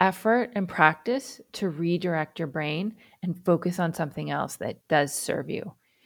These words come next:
But it is possible. It's a skill. So it will take time. It will take effort. It will take practice. Your brain will not like it.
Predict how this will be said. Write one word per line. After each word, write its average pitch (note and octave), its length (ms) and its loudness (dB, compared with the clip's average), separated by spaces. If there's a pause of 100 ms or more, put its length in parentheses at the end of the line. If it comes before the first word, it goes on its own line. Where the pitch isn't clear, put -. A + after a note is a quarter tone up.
(400)
But F#3+ 120 4
it F#3+ 140 8
is F#3+ 200 6
possible. - 680 -4 (680)
It's G3+ 200 -2
a C#4+ 40 -2
skill. - 580 0 (520)
So - 220 0
it G#3 160 4
will G#3 180 4
take A3+ 340 0
time. D#3 640 2
It F3 80 -6
will E3 140 -4
take F3+ 360 -4
effort. - 600 -6 (320)
It F#3 80 -2
will C#3 160 0
take F3+ 340 -2
practice. - 720 0 (1300)
Your E3+ 120 -2
brain E3+ 320 0
will G3 120 2
not G#3+ 240 6
like A#3+ 320 4
it. - 360 -8